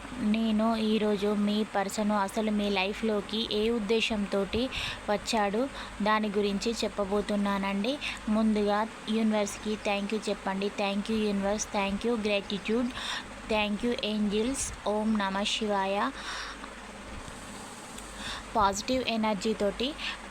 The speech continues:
ఆ, ఉండండి, అంతా మంచే జరుగుతుందండి. ఇది, ఈ రీడింగు మీకు ఎవరికి రెజొనేట్ అవుతుందో వారు మాత్రమే మీ రీడింగ్ లాగా స్వీకరించండి. రెజొనేట్ కాని వాళ్ళు జనరల్ రీడింగ్ లాగా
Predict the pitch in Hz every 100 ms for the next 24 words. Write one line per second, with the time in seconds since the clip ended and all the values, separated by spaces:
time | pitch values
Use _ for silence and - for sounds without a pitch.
0 | - - 190 185 220 220 208 208 202 220
1 | - 208 196 220 202 196 220 208 208 202
2 | 202 202 196 196 190 196 277 - - -
3 | - - - - - - - - - -
4 | - - - 240 240 254 254 240 240 226
5 | 240 233 226 220 240 240 - 220 226 233
6 | 220 208 220 226 220 208 214 214 202 208
7 | 202 202 202 220 247 214 202 202 196 196
8 | 196 196 240 240 214 208 202 190 202 196
9 | 190 196 214 - 196 202 202 190 208 196
10 | 196 254 - - - 208 208 208 226 233
11 | 214 - 226 220 214 202 214 202 196 196
12 | 247 302 - - - 170 208 202 202 208
13 | 214 254 269 202 220 226 220 214 202 196
14 | 202